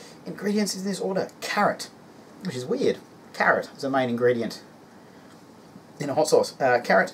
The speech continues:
chili, organic cider vinegar, spring water, onion, garlic, lemon, lime, olive oil, organic sea salt. Sounds really interesting. It, they've given it a heat rating five out of ten, so,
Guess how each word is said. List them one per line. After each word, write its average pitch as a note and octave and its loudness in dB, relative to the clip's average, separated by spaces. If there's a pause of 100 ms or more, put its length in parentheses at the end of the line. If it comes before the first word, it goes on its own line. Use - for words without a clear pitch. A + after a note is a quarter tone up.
chili, D3+ -2
organic C3+ 0
cider C3 2
vinegar, B2 4
spring F3+ -4
water, C#3 4
onion, C3 -2
garlic, B2+ 4 (160)
lemon, A#2+ 0 (340)
lime, B2+ 4
olive B2+ 4
oil, B2 12
organic A#2 -2
sea - -2
salt. - -2 (1080)
Sounds G3+ -2
really C#3+ 0
interesting. E3 0
It, A#2+ -4
they've C#3+ 0
given F#3 4
it C#3 4 (240)
a - -12
heat C3+ -2
rating A#2 0
five A2+ 0
out G2+ 0
of F#2+ -8
ten, F#2+ -6
so, E2+ -4